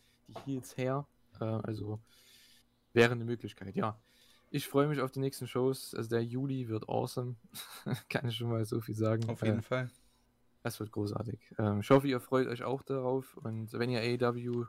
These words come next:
Speaker 1: schaut jede Woche und unsere Reviews hört, dann denke ich mal, ja, seid ihr auch so unterhalten wie wir, weil wer schaut die Shows und hört sich die Reviews an, ist dann, hat dann keinen Bock, ne? Also, es geht ja nicht.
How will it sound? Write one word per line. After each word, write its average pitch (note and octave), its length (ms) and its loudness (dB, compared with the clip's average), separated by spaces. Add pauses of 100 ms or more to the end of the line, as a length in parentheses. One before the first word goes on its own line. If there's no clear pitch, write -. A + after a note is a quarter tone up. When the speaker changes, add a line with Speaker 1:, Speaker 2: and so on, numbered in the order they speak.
(100)
Speaker 1:
schaut A#2+ 340 2
jede A#2+ 200 -2
Woche A#2 300 -2
und A2 260 -4
unsere A2+ 240 -2
Reviews A#2 360 -2
hört, A2 220 0
dann G#2 200 -6 (520)
denke A#2 220 4
ich A2+ 100 -8
mal, A2 460 0
ja, G#2 260 -2 (240)
seid A2+ 200 4
ihr G#2+ 100 4
auch A2+ 80 2
so A#2 120 -4
unterhalten A2+ 400 0
wie G#2 120 -6
wir, A2+ 320 -2
weil G#2 300 -2 (760)
wer A#2+ 120 8
schaut B2 280 2
die B2 80 -8
Shows B2 340 0
und A2+ 180 -4
hört A#2 140 -2
sich - 80 -12
die - 120 -12
Reviews A#2+ 260 -4
an, A2 180 0
ist G#2+ 180 -4
dann, G#2 180 -4
hat G#2+ 120 0
dann G#2 100 -2
keinen G2 200 -4
Bock, G#2 240 -2
ne? G#2 100 -4
Also, D3 160 -8
es - 160 -18
geht - 140 -12
ja - 60 -6
nicht. A2+ 200 -6